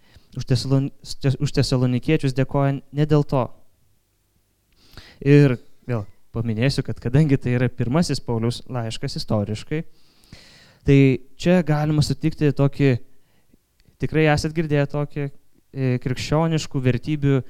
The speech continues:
trio, e, triadą, ar kažkaip d-, dar galima pavadinti, tikėjimas,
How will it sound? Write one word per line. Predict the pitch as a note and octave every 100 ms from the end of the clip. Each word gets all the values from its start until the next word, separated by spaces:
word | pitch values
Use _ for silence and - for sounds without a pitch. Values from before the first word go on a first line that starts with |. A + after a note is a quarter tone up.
| - - -
trio, | - D3 B2 G2
e, | - - _ _ _ _ - - G#2+ G#2+ - -
triadą, | A#2 B2+ B2+ A2 G#2+ G2+
ar | A#2+ A2+ G#2+ - - -
kažkaip | A#2+ - A#2+
d-, | B2+
dar | - C3 A#2+
galima | A#2 A2+ A2+
pavadinti, | A2+ A2+ A2 A2 A2+
tikėjimas, | - A#2+ C3+ D3 E3+ D#3+ D#3